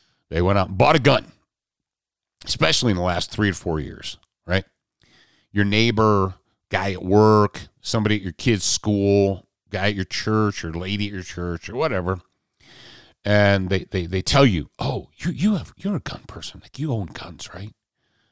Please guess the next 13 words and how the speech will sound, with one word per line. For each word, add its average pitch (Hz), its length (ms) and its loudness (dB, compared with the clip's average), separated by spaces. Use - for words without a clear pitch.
"Yeah. - 120 -14
I, 95 300 0
I, 123 240 0
I, 127 60 2
I - 80 0
just - 220 -4
bought - 240 -20
a - 60 -16
gun." - 120 -20
"Oh, 196 240 0
cool." - 260 -4
And 120 180 4
then, 151 380 6